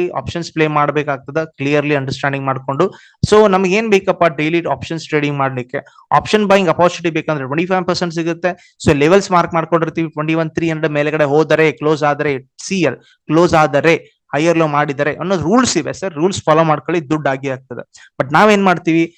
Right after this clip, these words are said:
ಸಡನ್ಲಿ ಎಂಟ್ರಿ ಆಗೋದು, ಸಡನ್ಲಿ ಎಕ್ಸಿಟ್ ಆಗೋದು. ಇವತ್ತು ಲೈವ್ ಅಲ್ಲಿ ಕೂಡ ನೀವು ಎಷ್ಟು ಜನ ನೋಡಿದ್ರಿ ನಿಫ್ಟಿ ಒಳಗಡೆ, with discipline I was waiting. ಓಕೆ, ನಾನು ಕೂಡ ವೇಟ್ ಮಾಡ್ತಾ ಇದ್ದೆ, in case ಮಾರ್ಕೆಟ್ ಏನಾದ್ರು,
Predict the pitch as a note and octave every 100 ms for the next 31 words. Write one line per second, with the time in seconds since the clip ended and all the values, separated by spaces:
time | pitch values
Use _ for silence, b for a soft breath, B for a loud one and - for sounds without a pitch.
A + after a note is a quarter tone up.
0 | b - D3+ E3+ E3 D#3+ C#3+ C#3 D3+ C3+
1 | B2 B2+ A#2+ A#2+ C#3 D3+ D#3 C#3+ B2+ C#3+
2 | C3+ B2 B2 E3 G3 F#3 F3+ G#3 G3+ G3
3 | F#3+ F3 E3 D#3 E3 E3 D#3+ D3+ C#3+ D3
4 | D3+ C#3 C#3 - D#3 C#3+ C#3+ C#3+ B B
5 | - F#3+ G3 G3 F3+ G3 G3 F3 E3+ D3+
6 | D#3+ C3 A#2+ - B2 D3+ E3 F3 E3+ D3+
7 | E3 D#3+ D3+ D3 D3+ D3 D3+ D#3+ E3 F3+
8 | E3+ D#3+ C#3 D#3+ D3 C#3+ C3 B2+ D#3